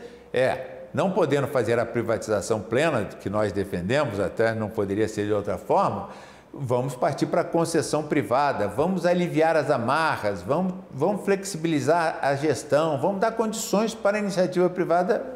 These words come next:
fazer esse negócio. Eu acho que tá lento, concordo com você quando você diz que o processo é lento,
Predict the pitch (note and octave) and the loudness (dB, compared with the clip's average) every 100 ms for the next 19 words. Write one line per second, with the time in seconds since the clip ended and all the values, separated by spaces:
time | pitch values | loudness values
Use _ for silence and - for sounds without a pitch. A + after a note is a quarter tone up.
0 | G#3 - F#3 F3+ F3 F3 F3 F#3 F3 A#2 | -10 0 2 2 0 0 -2 0 2 2
1 | - - - - - - - G3+ G3 - | 0 -2 -14 -20 -20 -12 0 2 4 0
2 | - F3 E3+ - - - - - - D#3 | 0 2 2 -4 -18 -20 -20 -20 -4 0
3 | C#3 C#3+ D#3+ D3 D3+ C3+ B2+ D3+ D#3 C#3+ | 2 2 0 0 0 0 2 2 2 0
4 | A#2 B2+ A2+ A2 - B2+ C3 A#2 A2 G#2+ | -2 -2 0 -2 0 0 0 -4 -2 -2
5 | A2 G#2 A2 - G#2+ G2+ G2 G2 F#2 A2+ | -2 -4 -8 -4 -2 -2 -2 -4 -2 -2
6 | A2 G#2 F#2+ A2+ C#3 C#3+ | 0 -2 -2 -2 -2 -2